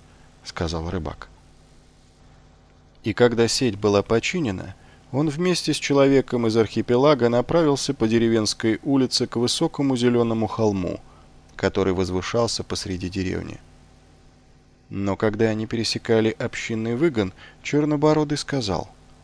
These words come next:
«Погоди немного, друг Бирт, я должен кое о чём рассказать тебе, прежде чем мы встретимся с вашим чародеем».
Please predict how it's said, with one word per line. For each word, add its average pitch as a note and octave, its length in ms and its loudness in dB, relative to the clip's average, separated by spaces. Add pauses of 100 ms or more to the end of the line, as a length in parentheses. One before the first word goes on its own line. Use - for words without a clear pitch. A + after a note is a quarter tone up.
(680)
«Погоди F#3+ 420 8
немного, G#2 440 0
друг F#2 240 -2
Бирт, F#2 340 -6 (520)
я E2+ 180 0
должен F#2 380 -2
кое F#2+ 360 2
о G#2+ 60 2
чём A2 240 -2
рассказать C#3+ 580 2
тебе, - 320 -6 (380)
прежде G#2 400 0
чем A#2 240 -2
мы A#2+ 100 -2
встретимся G2+ 600 -4
с - 120 -4
вашим G#2 340 2
чародеем». A2 680 -4